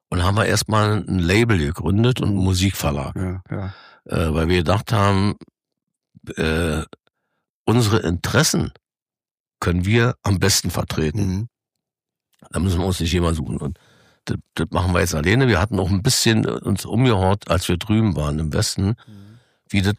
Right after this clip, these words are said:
Speaker 1: mit den Independent-Labels und so, das geht
Speaker 2: Ja.
Speaker 1: alle. Musst einen Vertrieb suchen und das kriegst du
Speaker 2: Ja.
Speaker 1: irgendwie hin. Kapital hatten wir auch noch ein bisschen,
Speaker 2: Mhm.
Speaker 1: äh,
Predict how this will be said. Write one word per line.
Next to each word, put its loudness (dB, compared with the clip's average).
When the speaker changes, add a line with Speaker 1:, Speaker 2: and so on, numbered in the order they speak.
Speaker 1:
mit -2
den 0
Independent-Labels 0
und 0
so, 0
das -2
geht 0
Speaker 2:
Ja. -6
Speaker 1:
alle. 0
Musst -2
einen -4
Vertrieb 0
suchen 0
und 0
das 2
kriegst -4
du -4
Speaker 2:
Ja. -2
Speaker 1:
irgendwie 0
hin. -2
Kapital 2
hatten 0
wir 2
auch 2
noch 4
ein 2
bisschen, 2
Speaker 2:
Mhm. -10
Speaker 1:
äh, 2